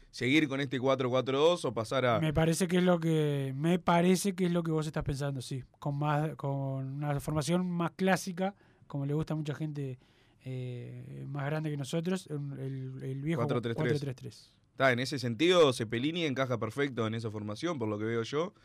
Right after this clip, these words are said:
Speaker 1: que hoy en día Peñarol no tiene jugadores que, que puedan desempeñarse en, en ese esquema táctico. Son más, más de marca, más raspadores,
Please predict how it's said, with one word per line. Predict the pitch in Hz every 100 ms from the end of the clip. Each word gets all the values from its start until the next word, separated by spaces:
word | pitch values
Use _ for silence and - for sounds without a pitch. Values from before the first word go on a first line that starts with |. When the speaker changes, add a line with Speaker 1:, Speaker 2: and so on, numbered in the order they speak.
| _ _ _
Speaker 1:
que | 117
hoy | 151
en | 135
día | 175
Peñarol | 175 143 151
no | 139
tiene | 160 156
jugadores | 113 117 110 113 107 98 _ _ _ _ _ _
que, | 107 101
que | 104
puedan | 110 123 117
desempeñarse | 107 110 107 117 131 123 120 107
en, | 104 - _ -
en | 113
ese | 123 131
esquema | 117 127 120
táctico. | 113 127 104 104 104 95 _ _ _ _
Son | - 131 139
más, | 143 135 123
más | 127 147
de | 131
marca, | 160 175 151 123
más | 135
raspadores, | 131 127 120 135 160 147 135 127